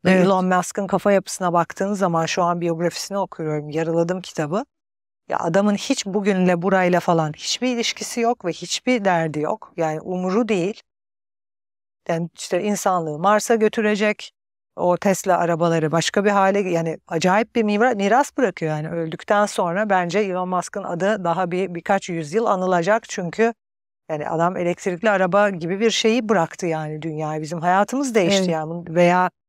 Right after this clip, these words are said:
Speaker 1: işte A I, yani her şey, hani yaptığı şeylere bakınca aslında anlıyorsun niye o büyük paralar kazanılıyor.
Speaker 2: O zaman el-, sizin Elon Musk'la ilgili görüşünüzü merak ettim. Nevşah Fidan Kara Mehmet olarak mesela neden çoğalmak istiyor?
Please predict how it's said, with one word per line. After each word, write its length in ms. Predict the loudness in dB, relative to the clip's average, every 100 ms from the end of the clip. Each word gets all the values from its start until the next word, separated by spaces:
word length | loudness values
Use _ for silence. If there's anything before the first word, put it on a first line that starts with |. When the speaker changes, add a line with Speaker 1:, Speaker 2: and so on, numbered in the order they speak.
| _
Speaker 1:
işte 280 | -6 -2 -2 -4 -8 -2 4 4 6
A 180 | 4
I, 120 | 2 -2 _ _ _ -2
yani 220 | 0 0
her 260 | 0 2
şey, 240 | 2 2 2
hani 160 | 0
yaptığı 420 | 0 -2 0 2 4
şeylere 460 | 4 4 4 4
bakınca 580 | 0 0 -2 2 2 2
aslında 300 | -2 2 4
anlıyorsun 480 | 4 4 0 -2 -6
niye 160 | -4 -4
o 140 | -4
büyük 220 | -6 -4
paralar 420 | -2 0 0 0
kazanılıyor. 500 | 2 0 2 2 2
Speaker 2:
O 20 | 4
zaman 280 | 6 6
el-, 460 | 4 2 2 0 2
sizin 320 | 2 6 8
Elon 100 | 8
Musk'la 340 | 8 6 4 4
ilgili 240 | 4 4
görüşünüzü 480 | 4 4 4 2 4
merak 380 | 4 4 4 2
ettim. 360 | 2 2 4
Nevşah 400 | 4 4 2 2
Fidan 320 | 2 2 2
Kara 260 | 4 4 6
Mehmet 300 | 6 4 4
olarak 280 | 2 0 0
mesela 300 | -2 0 4
neden 320 | 4 4 2
çoğalmak 560 | 4 4 4 4 2 0
istiyor? 520 | -8 2 4 4